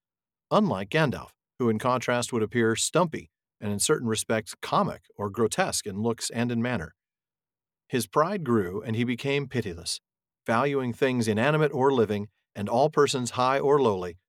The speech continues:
simply as tools for his designs, to be deceived or misdirected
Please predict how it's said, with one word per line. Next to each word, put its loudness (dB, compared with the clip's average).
simply -2
as -6
tools -2
for -10
his -10
designs, -6
to -14
be -6
deceived 0
or 0
misdirected -2